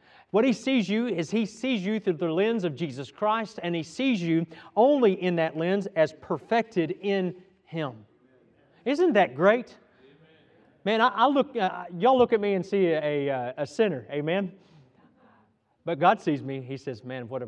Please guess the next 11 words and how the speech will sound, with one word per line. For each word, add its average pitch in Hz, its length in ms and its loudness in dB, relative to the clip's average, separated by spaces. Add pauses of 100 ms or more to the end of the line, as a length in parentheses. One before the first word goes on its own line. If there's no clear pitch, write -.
(120)
what 139 180 -6
a - 20 -12
perfect - 480 -14 (880)
Son 131 260 -14
of 107 120 -16
God. 117 220 -16 (1120)
What 170 160 -6
an 135 80 -6
incredibly 127 500 -8
humbling 113 420 -12
moment." 110 300 -16